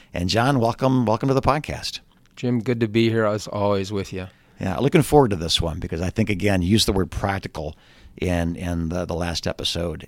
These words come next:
Speaker 1: and I, I love that. I love that we're, today we're gonna hear practical ways
Speaker 2: Right.
Speaker 1: to keep my, my soul, my emotions healthy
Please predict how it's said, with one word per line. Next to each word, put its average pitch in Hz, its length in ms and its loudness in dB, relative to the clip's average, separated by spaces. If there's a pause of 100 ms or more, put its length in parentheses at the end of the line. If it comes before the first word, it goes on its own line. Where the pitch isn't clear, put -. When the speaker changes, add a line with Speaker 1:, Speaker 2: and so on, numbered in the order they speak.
Speaker 1:
and 90 100 -6
I, 90 240 -6
I 80 100 -6
love 85 500 -4
that. 80 320 -12 (100)
I 85 60 -8
love 90 240 -6
that 92 100 -4
we're, 85 100 -10
today 87 300 -6
we're 92 80 -2
gonna 95 160 -4
hear 82 160 -6
practical 110 840 -6
ways 85 520 -6 (140)
Speaker 2:
Right. 98 200 -6 (200)
Speaker 1:
to 85 100 -8
keep 95 300 -8
my, 80 600 -10 (200)
my 85 200 -8
soul, 82 600 -6
my 87 180 -10
emotions 85 640 -8
healthy - 580 -14